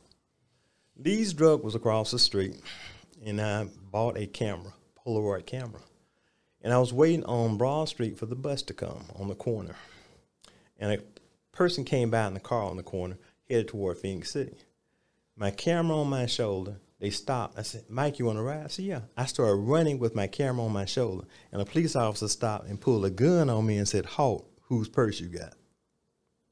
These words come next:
You know, I halted, thank God. He didn't shoot me, but he pulled a gun on me. That's my first encounter with law enforcement.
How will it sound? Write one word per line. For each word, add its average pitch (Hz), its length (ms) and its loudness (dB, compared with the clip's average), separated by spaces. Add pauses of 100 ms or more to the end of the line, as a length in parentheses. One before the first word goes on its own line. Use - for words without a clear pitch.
(220)
You 98 120 -8
know, 101 140 0
I 92 120 0
halted, 120 460 0
thank 85 200 -8
God. 90 340 -6
He 101 160 -4
didn't 98 220 -4
shoot 151 200 -2
me, 110 140 -8 (260)
but 107 100 -6
he 101 60 -2
pulled 110 280 -2
a 123 40 -2
gun 151 180 -6
on 120 60 -12
me. - 40 -14 (720)
That's 135 200 -2
my 127 140 0
first 139 260 0
encounter 117 340 -2
with 98 120 -8
law 98 160 -4
enforcement. 87 520 -12